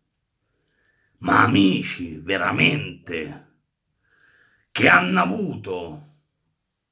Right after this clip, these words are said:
tanta e tanta stima l'una con l'altra, e poi alla prima occasione utile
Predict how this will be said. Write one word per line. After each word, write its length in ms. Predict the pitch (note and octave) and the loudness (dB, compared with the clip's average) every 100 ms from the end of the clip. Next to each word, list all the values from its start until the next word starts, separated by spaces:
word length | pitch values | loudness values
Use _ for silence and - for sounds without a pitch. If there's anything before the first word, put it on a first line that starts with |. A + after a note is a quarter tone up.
| _ _ | _ _
tanta 960 | - C3+ C#3+ G#2 F#2 F#2 D#2+ D2+ - _ - | 2 6 4 2 -8 -8 -8 -8 -14 _ -14
e 240 | D#2+ - | -14 -8
tanta 500 | A#2+ G#2+ E2 - E2+ | -4 -4 -6 -10 -12
stima 960 | - - A#2+ G#2 E2+ D#2 F2+ G#2 G#2 _ _ _ | -10 -10 -10 -8 -8 -8 -8 -10 -14 _ _ _
l'una 400 | F2 G#2 A2 F2+ | -6 -4 -4 -6
con 240 | F2+ E2+ | -6 -4
l'altra, 720 | E2 D#2 D2 C#2 - G2+ A#2+ - _ _ _ _ _ _ _ _ _ _ _ _ _ _ - | -2 -2 -4 -8 -10 -10 -10 -16 _ _ _ _ _ _ _ _ _ _ _ _ _ _ 2
e 180 | A#3+ | 2
poi 760 | - G2 F#2+ F#2+ E2 D2 - _ _ _ | 2 -2 0 -2 -4 -8 -12 _ _ _
alla 300 | - A2 - | -4 -2 -4
prima 320 | B2 C3 G#2+ | -4 -4 -4
occasione 760 | F#2 - G2+ A#2 G2 F2 E2+ D3+ | -6 -8 -8 -6 -6 -6 -4 -2
utile 760 | G2+ - - C#3+ C#2 - _ | -4 -8 -14 -14 -14 -18 _